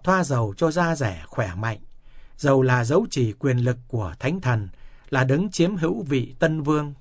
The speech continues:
Điển hình như sự kiện ngôn sứ Samuel sức dầu phong vương cho ông Saul, khiến cho Saul được tràn đầy thần khí Chúa. Hay biến cố ngôn sứ Samuel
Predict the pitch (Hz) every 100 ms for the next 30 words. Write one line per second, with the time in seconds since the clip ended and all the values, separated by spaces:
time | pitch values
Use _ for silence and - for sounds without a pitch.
0 | - - - - - - - 165 135 131
1 | 143 139 139 190 - 147 135 143 123 139
2 | 170 170 - 165 190 170 165 151 156 147
3 | 147 - - - 202 131 120 101 - 147
4 | 143 139 143 135 151 147 135 131 147 135
5 | 135 131 123 - - - - 185 226 196
6 | 180 - 170 170 170 175 131 117 - 127
7 | 117 113 107 92 - 107 85 - 139 156
8 | - 131 147 185 - - - - - -
9 | 151 143 135 143 180 147 165 180 156 147
10 | - 151 175 156 143 139 139 135